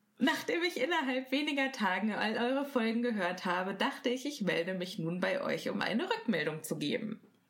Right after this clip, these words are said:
Erstens, witzige Kost. Zweitens, Editing Sophia, absoluter Hammer.“ Vielen Dank.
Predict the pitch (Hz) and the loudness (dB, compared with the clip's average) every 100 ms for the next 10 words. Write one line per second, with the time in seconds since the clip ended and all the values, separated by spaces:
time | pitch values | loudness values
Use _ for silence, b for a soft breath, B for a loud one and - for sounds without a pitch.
0 | _ 202 233 - 339 359 - - - _ | _ 0 0 -4 -8 -6 -8 -10 -20 _
1 | 160 175 180 214 - 262 - - - _ | -4 0 0 0 -2 -2 -2 -6 -10 _
2 | - B B B - - 294 294 - - | -20 B B B -8 -2 0 0 -6 -10
3 | - - 254 311 285 277 254 269 269 285 | -10 -2 -2 0 0 2 0 2 2 2
4 | 240 180 180 208 196 185 202 170 156 - | 2 0 0 -2 0 0 0 0 -2 -4
5 | - - - _ - _ - 80 73 82 | -8 -16 -20 _ -20 _ -4 -2 0 -2
6 | - | -6